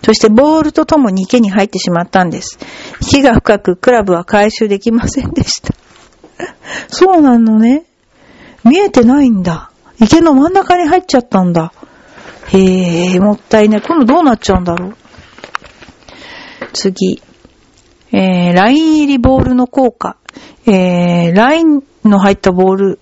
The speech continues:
なんかいろいろラインつけてる人いますよね。日本線だけじゃなく、なんかいろんなの、なんかつけてる人いますよね。こういうのどう思います？皆さん。私はあんまり気にしたことないんですけど。<laughs> ま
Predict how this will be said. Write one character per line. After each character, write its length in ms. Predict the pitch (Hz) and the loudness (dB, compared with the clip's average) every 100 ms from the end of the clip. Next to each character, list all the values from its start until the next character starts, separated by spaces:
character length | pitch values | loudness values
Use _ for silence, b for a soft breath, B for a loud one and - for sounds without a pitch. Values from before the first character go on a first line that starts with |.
| _ | _
な 120 | - 185 | -2 -2
ん 40 | |
か 80 | 180 | 0
い 100 | 185 | -2
ろ 160 | 233 | -2
い 60 | 247 | 0
ろ 120 | 269 | 0
ラ 160 | 262 277 | 0 0
イ 40 | |
ン 40 | 262 | -2
つ 120 | - | -4
け 100 | 196 | -6
て 140 | 196 | -4
る 60 | 185 | -4
人 160 | - | -2
い 20 | 190 | 0
ま 140 | 214 | 0
す 120 | - | 0
よ 80 | 170 | -2
ね。 300 | 175 190 196 _ b b b b b | 0 -2 -4 _ b b b b b
日 140 | 190 | -6
本 320 | 185 - 277 262 | -4 -2 0 2
線 180 | 214 | 0
だ 120 | 175 175 | 0 -2
け 80 | |
じ 80 | 180 | -2
ゃ 20 | |
な 140 | 175 175 | -2 -4
く、 100 | - | -4
な 120 | 180 | -4
ん 60 | 170 | -2
か 100 | 170 | 0
い 100 | 175 | 2
ろ 160 | 208 | 2
ん 100 | 262 | 2
な 140 | 269 262 | 0 0
の、 220 | 226 170 _ _ _ - | -2 -6 _ _ _ -2
な 200 | 196 190 | 0 2
ん 60 | 185 | 0
か 140 | - | -2
つ 160 | - - | -4 -2
け 120 | 190 | -2
て 140 | 185 | 0
る 300 | 175 165 160 - _ | 0 0 -4 -8 _
人 260 | - - 185 | -10 -2 2
い 60 | 175 | 2
ま 160 | 180 | 0
す 120 | - | 0
よ 100 | 175 | -2
ね。 340 | 165 180 180 - B B B B - | -2 -2 -2 -6 B B B B -10
こ 120 | - 214 | -2 0
う 40 | |
い 20 | |
う 40 | 190 | 0
の 60 | |
ど 220 | 185 269 | 2 2
う 40 | 262 | 2
思 180 | 202 175 | 0 -2
い 60 | |
ま 140 | 170 170 | -4 -4
す？ 140 | 175 | -2
皆 260 | 165 170 175 | -2 -4 -4
さ 200 | 156 - | -6 -8
ん。 80 | - | -8
私 260 | - 214 - | -2 -2 2
は 120 | 220 | 0
あ 20 | |
ん 80 | 208 | 0
ま 100 | 196 | -4
り 80 | 190 | -4
気 140 | - | -2
に 100 | 214 | -2
し 60 | 214 | 0
た 120 | 220 | -2
こ 120 | 208 | 0
と 100 | 196 | 0
な 140 | 180 180 | 0 0
い 40 | |
ん 40 | 175 | 0
で 100 | 175 | 0
す 100 | - | -2
け 100 | 190 | -4
ど。 120 | 240 | -2
<laughs> 1700 | - - 277 - _ _ - - _ - 302 320 - - - - - | -2 -2 -4 -4 _ _ -20 -20 _ -10 -8 -8 -12 -14 -14 -16 -2
ま 400 | 233 214 190 185 | 0 2 0 -4